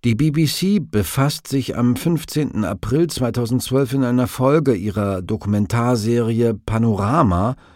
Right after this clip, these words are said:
mit der Rolle von Glencore bei der Kinderarbeit in Tilwe Sembe.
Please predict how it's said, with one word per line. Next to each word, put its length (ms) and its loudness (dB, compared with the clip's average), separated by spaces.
mit 160 -4
der 120 4
Rolle 340 2
von 280 0
Glencore 680 2
bei 140 -2
der 140 -2
Kinderarbeit 840 -2
in 140 -4
Tilwe 340 0
Sembe. 440 -2